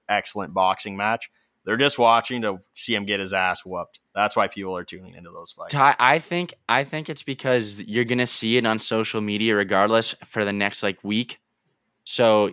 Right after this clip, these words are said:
Speaker 2: y-,
Speaker 1: That too,
Speaker 2: y-,
Speaker 1: yeah.
Speaker 2: you may as well, you may as well watch it, right? And then,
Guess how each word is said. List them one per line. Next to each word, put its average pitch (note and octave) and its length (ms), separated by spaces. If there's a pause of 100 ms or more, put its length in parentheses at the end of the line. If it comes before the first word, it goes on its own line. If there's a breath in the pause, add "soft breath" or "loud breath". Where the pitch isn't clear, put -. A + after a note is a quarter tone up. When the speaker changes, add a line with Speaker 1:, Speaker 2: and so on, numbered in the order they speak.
Speaker 2:
y-, A2 200
Speaker 1:
That G#2 200
too, G2+ 220
Speaker 2:
y-, F#2+ 60
Speaker 1:
yeah. F2+ 100
Speaker 2:
you A2+ 40
may A#2 240
as G#2+ 160
well, A2 240
you G#2 200
may A2 220
as G#2 120
well G#2 240
watch G2+ 280
it, F#2 120
right? G2 260 (760)
And A#2 120
then, B2 380